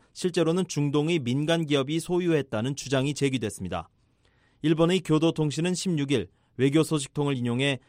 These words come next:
북한이 외화벌이를 목적으로 선박 국적 비즈니스를 최근 몇 년간 중동에서 전개하고 있다고 보도했습니다. 통신에 따르면 지난해 이란과 아랍에미레이트 연합의 민간 기업이 소유한 선박 세 척이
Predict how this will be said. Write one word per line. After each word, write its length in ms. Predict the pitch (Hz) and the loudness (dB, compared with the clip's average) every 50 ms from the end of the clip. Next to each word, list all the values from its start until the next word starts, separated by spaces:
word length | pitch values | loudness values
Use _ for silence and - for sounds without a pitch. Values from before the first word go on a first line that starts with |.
| _ _ | _ _
북한이 400 | - 139 - - 135 143 165 180 | -10 -10 -6 -4 -2 0 2 2
외화벌이를 640 | 151 117 120 131 143 156 160 147 156 151 147 143 151 143 | 2 2 2 2 4 6 6 6 4 2 2 2 0 0
목적으로 560 | 131 120 - - 131 117 107 110 123 139 143 | 0 -2 -2 -2 -2 -2 -2 0 0 0 0
선박 460 | 139 - - 180 175 160 175 175 - | -2 -4 -6 -4 -2 0 -2 -2 -2
국적 480 | - - 135 - _ - 185 160 - - | -4 -10 -10 -8 _ -2 -2 -2 -2 -4
비즈니스를 640 | 147 131 139 135 123 110 - - 107 123 135 131 - _ _ _ _ _ - | -6 -4 -2 -2 -2 -2 -4 -4 -4 -2 -2 -4 -6 _ _ _ _ _ -10
최근 320 | - - 175 160 180 170 | -4 -2 0 0 0 2
몇 160 | 139 123 123 | 2 2 2
년간 420 | 127 127 123 117 117 120 139 151 143 | 2 2 0 0 -2 -2 -2 -2 -4
중동에서 760 | - - - 135 139 139 156 147 135 127 120 - 143 143 139 | -6 -4 -2 -2 0 0 0 0 0 -2 -2 0 -2 -2 -2
전개하고 600 | - 110 113 117 139 143 165 156 151 143 127 123 | -2 -4 -4 -2 -2 0 2 2 2 2 0 -2
있다고 440 | 117 - - 98 92 92 101 131 135 | -4 -4 -6 -6 -6 -4 -4 -4 -4
보도했습니다. 760 | - 139 139 135 139 131 117 - - 95 90 90 90 82 - _ _ _ _ _ _ _ _ _ _ | 0 0 0 2 2 0 0 0 -4 -8 -6 -6 -6 -8 -8 _ _ _ _ _ _ _ _ _ _
통신에 360 | - 185 190 165 180 185 185 | -2 0 0 2 2 2 0
따르면 540 | 175 180 165 160 160 165 175 180 185 170 160 | 2 2 2 2 2 2 2 2 0 -2 -4
지난해 440 | - - 165 156 156 156 160 170 170 | -6 -2 2 4 4 4 4 2 2
이란과 640 | 165 139 135 147 151 151 147 139 160 160 156 131 110 | 2 2 2 2 2 2 2 4 6 6 6 6 4
아랍에미레이트 680 | 117 131 151 147 143 139 139 139 131 135 135 127 - - | 4 4 4 4 4 2 2 2 0 0 0 -2 -2 -2
연합의 500 | 117 113 117 113 110 101 120 135 139 131 | -2 0 0 0 -2 0 0 0 0 0
민간 440 | 110 117 127 139 143 156 156 156 147 | 0 0 0 0 4 4 4 2 2
기업이 320 | 135 139 131 120 127 127 | 2 0 0 2 0 -2
소유한 420 | 120 - 120 113 110 117 127 143 143 | -4 -2 -2 -2 0 -2 -2 -2 -4
선박 400 | - 160 160 160 143 156 151 - | -4 -4 -4 0 2 2 0 0
세 160 | - 156 151 | 0 -4 -2
척이 440 | - - 123 110 107 127 135 131 | -2 -4 -8 -6 -4 -2 -4 -4